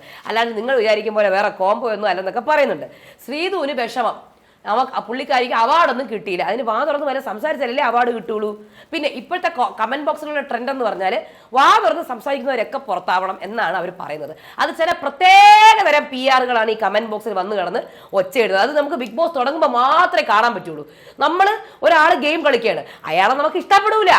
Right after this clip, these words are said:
നമ്മുടെ ഇഷ്ടം, നമുക്കിപ്പോൾ നമ്മളെ ഇഷ്ടപ്പെടുന്നവർ മാത്രം കളിച്ചാൽ മതി എന്നാണോ? നമുക്ക് ഇഷ്ടപ്പെടാത്തവരും ഉണ്ടാവും എന്ന് പറഞ്ഞ് അവർ ഗെയിം കളിക്കുന്നതിന് നമുക്ക് പറയാൻ പറ്റുമോ? ഏ, അപ്പോൾ വാ അനക്കാതിരിക്കുന്നവരെ കാട്ടിയും ഭേദമാണ്. അപ്പോൾ ഉടനെ ഇവര്, ഉം, ആ,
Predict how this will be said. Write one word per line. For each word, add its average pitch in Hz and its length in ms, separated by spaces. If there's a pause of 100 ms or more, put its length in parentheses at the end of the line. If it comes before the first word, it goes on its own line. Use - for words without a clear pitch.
(400)
നമ്മുടെ 494 200
ഇഷ്ടം, 381 200
നമുക്കിപ്പോൾ 392 360
നമ്മളെ 349 320
ഇഷ്ടപ്പെടുന്നവർ 392 480
മാത്രം 381 960
കളിച്ചാൽ 359 240
മതി 302 140
എന്നാണോ? 196 360 (260)
നമുക്ക് 254 320
ഇഷ്ടപ്പെടാത്തവരും 392 640
ഉണ്ടാവും 427 360 (180)
എന്ന് 247 180
പറഞ്ഞ് 381 180
അവർ 403 180
ഗെയിം 339 240
കളിക്കുന്നതിന് 392 480
നമുക്ക് 370 220
പറയാൻ 339 300
പറ്റുമോ? 175 360 (220)
ഏ, 311 140 (280)
അപ്പോൾ 254 320
വാ 220 140
അനക്കാതിരിക്കുന്നവരെ 381 840
കാട്ടിയും 349 320
ഭേദമാണ്. 254 440 (260)
അപ്പോൾ - 160
ഉടനെ 403 320 (260)
ഇവര്, 381 260 (240)
ഉം, 196 360
ആ, 190 260